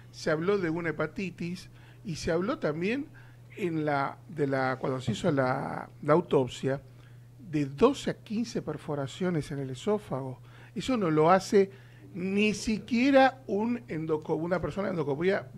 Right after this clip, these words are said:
borracho lo logra. Entonces, yo no estoy defendiendo tampoco a la gente de, de, de, del endoscopista ni al equipo de la Santa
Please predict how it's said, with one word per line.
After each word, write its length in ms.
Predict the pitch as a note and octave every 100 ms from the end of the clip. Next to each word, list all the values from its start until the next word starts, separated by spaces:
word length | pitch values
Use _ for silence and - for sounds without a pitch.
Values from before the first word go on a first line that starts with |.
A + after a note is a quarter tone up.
| F3+
borracho 800 | D3+ D#3+ D3+ F#3 C4 - - C3+
lo 140 | C3
logra. 400 | B2+ B2+ C3 C3 - - - - - -
Entonces, 440 | - E3+ E3+ C3 - - - - - - -
yo 100 | B3
no 40 | B3+
estoy 140 | B3+
defendiendo 280 | G#3+ G#3 G3+
tampoco 220 | G3+ G#3
a 20 |
la 60 | F3+
gente 180 | F#3+ F#3+
de, 320 | F3+ E3+ E3+
de, 140 | D#3+
de, 180 | D#3+ D#3+
del 220 | D#3 D#3
endoscopista 560 | D#3+ D#3+ F3+ G#3 B3 G#3
ni 100 | D#3
al 80 | C#3+
equipo 340 | D3 F3 E3 C#3+
de 80 |
la 100 | C#3
Santa 240 | C#3 E3